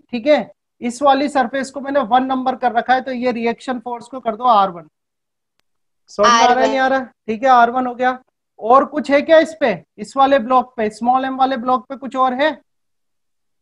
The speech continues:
Speaker 1: क्या चीज है
Speaker 2: सर,
Speaker 1: और? एक और
Speaker 2: फ्रिक्शन।
Speaker 1: क्या चीज है? friction है। अब फ्रिक्शन force कैसे आएगा? तो फ्रिक्शन force के लिए मैंने आपको सिखाया था कि या तो body जिस direction में motion कर रही है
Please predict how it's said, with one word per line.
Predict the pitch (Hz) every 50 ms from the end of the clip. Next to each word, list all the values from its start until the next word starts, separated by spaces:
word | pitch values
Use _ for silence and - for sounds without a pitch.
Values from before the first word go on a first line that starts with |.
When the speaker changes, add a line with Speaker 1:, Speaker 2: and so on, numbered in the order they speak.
| _ _ _ _ _ _ -
Speaker 1:
क्या | 240 247 262
चीज | 254 277 277 277 240
है | 269 269
Speaker 2:
सर, | 277 311
Speaker 1:
और? | 233 220 302
एक | 294 - -
और | 202 202 - 262
Speaker 2:
फ्रिक्शन। | 254 240 233
Speaker 1:
क्या | 262 254
चीज | 247 262 240 220
है? | 214
friction | 208 - 233 247 240 - - - 254 226 196
है। | 160 147 _
अब | - 202 214
फ्रिक्शन | - - 240 269 262 - - 330 311 302
force | - 294 277 277 269 277
कैसे | - 254 240 240 254
आएगा? | 233 208 196 180 180 160 - _ _ _ _ _ _ -
तो | 240
फ्रिक्शन | 240 - 240 240 240 - - 302 302
force | 285 - 285 277 262 262 -
के | - 277
लिए | 269 269
मैंने | 262 262 262 262
आपको | 254 247 254 - 262
सिखाया | 262 247 226 - 220 220 220
था | 214 262 269
कि | 240 262 254 233
या | 233 233
तो | 233 240 269
body | 208 202 214 220 208 226 262 254 233
जिस | 185 226 240 214 196
direction | 240 226 233 240 233 - 262 247
में | 262 262
motion | 240 240 240 - 262 262 254
कर | - 247 233
रही | 220 254 262
है | 269 247 240